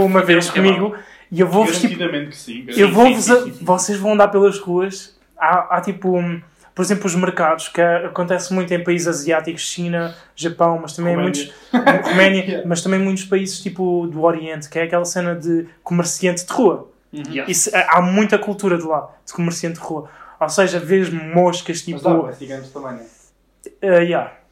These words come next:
Speaker 1: também há. Há uma, há uma grande parte da comunidade que vive lá na Roménia, também da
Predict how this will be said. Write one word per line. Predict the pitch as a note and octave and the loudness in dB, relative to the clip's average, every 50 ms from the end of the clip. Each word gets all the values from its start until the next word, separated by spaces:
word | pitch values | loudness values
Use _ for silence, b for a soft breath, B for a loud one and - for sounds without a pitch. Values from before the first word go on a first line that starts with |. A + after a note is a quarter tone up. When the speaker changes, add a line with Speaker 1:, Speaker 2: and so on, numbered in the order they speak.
| _ _ _ _ _ | _ _ _ _ _
Speaker 1:
também | - E3+ D#3+ D#3 D3 | -14 -12 -10 -8 -8
há. | C#3 B2+ C3+ - _ _ - | -10 -10 -14 -18 _ _ -4
Há | D#3+ D#3 | -4 -4
uma, | E3 E3 F3 E3 | -2 -2 -2 -2
há | D#3+ | -2
uma | D#3+ D#3+ D#3+ D#3+ D3+ | -2 -4 -6 -8 -6
grande | D3 D#3 D#3+ D3+ | -6 -8 -8 -6
parte | D3+ D#3 D3+ C#3+ | -6 -6 -6 -6
da | D3+ D3 | -8 -12
comunidade | D#3 D3+ D3 D3 C#3+ C#3 C#3+ C#3 C#3 - | -12 -10 -10 -10 -10 -8 -10 -10 -10 -12
que | - C#3+ | -16 -14
vive | C3+ D3 C3+ C3+ | -14 -12 -12 -10
lá | C3+ C3 C3 C3 | -10 -10 -12 -12
na | C#3 D3 | -12 -14
Roménia, | C#3 C#3 C#3+ C#3 C3 C3 C3 B2+ B2+ B2+ C#3+ C#3+ | -14 -14 -14 -16 -16 -14 -16 -18 -18 -20 -20 -16
também | - D3+ D3 C#3+ C#3 C#3 | -14 -12 -12 -12 -12 -12
da | C3 C#3 C3+ C3 C3 C3 B2+ | -12 -12 -12 -12 -14 -16 -20